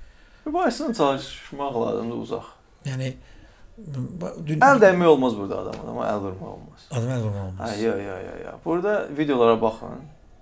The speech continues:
Speaker 1: Burada deyir ki, gəl mənə vur. Birinci gözlə kimsə kiməsə vursun sən. Yəni, o sənə vursa, sən ona vura bilərsən. Self defense. Sən
Speaker 2: Hı.
Speaker 1: özünü müdafiə eləyəcəksən. Amma sən birinci vursan, o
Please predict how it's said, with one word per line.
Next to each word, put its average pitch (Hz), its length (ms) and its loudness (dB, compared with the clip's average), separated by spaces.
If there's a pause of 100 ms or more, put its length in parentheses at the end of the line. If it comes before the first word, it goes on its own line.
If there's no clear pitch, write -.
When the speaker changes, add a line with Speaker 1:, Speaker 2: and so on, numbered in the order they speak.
(720)
Speaker 1:
Burada 180 200 0
deyir 143 140 0
ki, 156 160 -14
gəl 135 140 0
mənə 110 240 -2
vur. - 180 -10 (280)
Birinci 160 360 -4
gözlə 120 320 0
kimsə 117 300 -10
kiməsə 107 320 -14
vursun - 360 -16
sən. - 200 -20 (800)
Yəni, 151 280 6
o 180 120 2
sənə 143 260 2
vursa, 127 220 6
sən 123 180 0
ona 113 160 2
vura 101 180 0
bilərsən. 98 460 -10 (600)
Self 127 300 2
defense. - 380 -14
Sən - 220 -2
Speaker 2:
Hı. 117 80 4
Speaker 1:
özünü 113 160 0
müdafiə 104 380 -4
eləyəcəksən. - 480 -18 (540)
Amma 156 140 4
sən 196 300 -2
birinci 160 240 -2
vursan, 151 300 -4 (180)
o 160 160 6